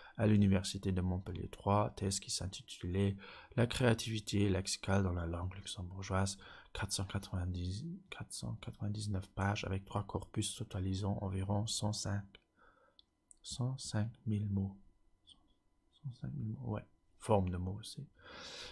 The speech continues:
Monsieur Lulling est également l'auteur de la liste de mots luxembourgeois élaborée pour, euh, le premier correcteur orthographique électronique appliqué à la langue luxembourgeoise, cent vingt-cinq mille formes de mots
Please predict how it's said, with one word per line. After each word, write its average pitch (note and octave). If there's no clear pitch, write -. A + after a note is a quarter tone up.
Monsieur E3
Lulling E3+
est C#3
également C#3+
l'auteur C3
de B2+
la A#2+
liste A#2+
de A#2
mots A2+
luxembourgeois G#2+
élaborée G#2+
pour, A#2+
euh, G2+
le F#2+
premier A#2
correcteur G#2
orthographique G#2
électronique G2+
appliqué -
à G2
la G2
langue G2
luxembourgeoise, G2+
cent G#2
vingt-cinq G2+
mille A2+
formes A#2
de A2
mots A#2+